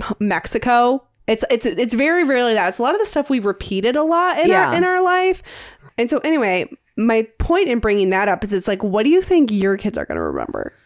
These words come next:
Speaker 2: <sighs> I don't know.
Speaker 1: And, and it's just like, how do we foster these, these experiences? And I, I, I don't know. It just has me thinking that, like, I really want them to remember a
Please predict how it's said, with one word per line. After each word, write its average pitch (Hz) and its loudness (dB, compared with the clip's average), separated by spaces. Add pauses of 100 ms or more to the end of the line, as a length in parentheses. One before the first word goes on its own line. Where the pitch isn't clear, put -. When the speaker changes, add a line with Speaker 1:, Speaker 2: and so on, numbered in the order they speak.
(260)
Speaker 2:
<sighs> - -20
I - -8
don't 165 -4
know. 190 -6 (120)
Speaker 1:
And, 269 0
and 269 2
it's 269 0
just 285 -2
like, 240 0
how 226 -2
do 262 0
we 277 0
foster 202 -2
these, 180 -4 (1200)
these 190 -4
experiences? 185 0
And 175 0 (160)
I, 202 0
I, 220 0
I 220 2
don't 226 2
know. 190 2
It 190 0
just 202 -4
has 202 -2
me 202 0
thinking 185 0
that, 170 0
like, 175 -2
I 180 0
really 170 0
want 170 -2
them 160 -4
to 180 -4
remember 160 -4
a 131 -10